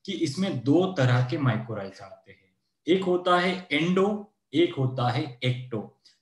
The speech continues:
Endo mycorrhiza हमारे commercial crop में आपके जड़ पे ग्रो होता है, Commercial crop में यानी जितने भी हमारी सब्जियां हैं उसमें। और ecto mycorrhiza जो है, जो जंगल में बड़े-बड़े पौधे आपको दिखते हैं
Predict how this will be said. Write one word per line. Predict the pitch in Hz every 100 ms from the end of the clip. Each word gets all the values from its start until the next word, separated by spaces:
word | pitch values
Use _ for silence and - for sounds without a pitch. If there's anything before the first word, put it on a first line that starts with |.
| _ 139
Endo | 165 190 226
mycorrhiza | 185 139 127 135 117 113 123
हमारे | 160 135 120 117 147 -
commercial | 135 165 175 - 202
crop | 190 139 120 120
में | 127 165 190
आपके | - 160 - 160
जड़ | 139 123 123
पे | 127 135
ग्रो | 120
होता | 120 107 - 95
है, | - - _
Commercial | - 180 185 190 190
crop | 160 160 160
में | 151 139
यानी | 139 185
जितने | 143 139 135 175
भी | 180
हमारी | 151 135 131 135
सब्जियां | - 107 104 120 127 127
हैं | 127 - - - _ _ 143
उसमें। | - - 101 - _ _ _
और | 196 - - -
ecto | 175 - _ 247 208
mycorrhiza | 165 139 139 120 113
जो | 113 113 110
है, | 127 190 - _ -
जो | 185
जंगल | 135 156 175 196
में | 202 170
बड़े-बड़े | 143 170 170 170 175
पौधे | 175 143 151
आपको | 147 127 -
दिखते | 117 113 - 120
हैं | 107 104 98